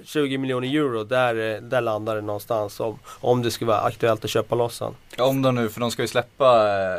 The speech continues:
Speaker 2: eh, Fernando, va?
Speaker 1: Precis.
Speaker 2: Och de har, har ju en tendens att inte sälja jättemånga spelare varje sommar.
Speaker 1: Nej, precis. Jag menar, när, jag menar, Jackson Martinez har de ju hållit kvar
Speaker 2: Mm.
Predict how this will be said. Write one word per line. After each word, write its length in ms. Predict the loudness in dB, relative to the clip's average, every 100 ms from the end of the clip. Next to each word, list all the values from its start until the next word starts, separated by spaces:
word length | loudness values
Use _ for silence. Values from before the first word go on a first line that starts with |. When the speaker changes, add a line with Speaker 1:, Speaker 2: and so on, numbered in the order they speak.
| -6
Speaker 2:
eh, 60 | -10 -18 _ -20
Fernando, 600 | -6 -2 0 0 0 -2 -4
va? 180 | -6 -8 -20 -20 -20 _ -14 -12 -2
Speaker 1:
Precis. 440 | -2 6 6 6
Speaker 2:
Och 60 | 0
de 160 | 0
har, 200 | 2 2
har 160 | 2 0
ju 40 |
en 100 | -2
tendens 300 | -2 0 0
att 40 | -2
inte 120 | -8
sälja 220 | -4 0
jättemånga 380 | 0 -2 -6 -6
spelare 260 | -4 -4 -2
varje 180 | -4 -6
sommar. 240 | -10 -14 -16 _ _
Speaker 1:
Nej, 360 | -6 8 10 10
precis. 320 | 6 0 0
Jag 80 | 2
menar, 200 | 2 4
när, 200 | 4 4 2 -2 -4
jag 180 | -2
menar, 220 | 0 0 -2
Jackson 420 | -2 -2 -2 -6
Martinez 500 | -4 -4 -2 -2 -4
har 100 | -6
de 160 | -6
ju 200 | -6 -6 -6
hållit 320 | -4 -2 -2 -6
kvar 540 | 2 4 4 0 -4
Speaker 2:
Mm. 220 | -8 -10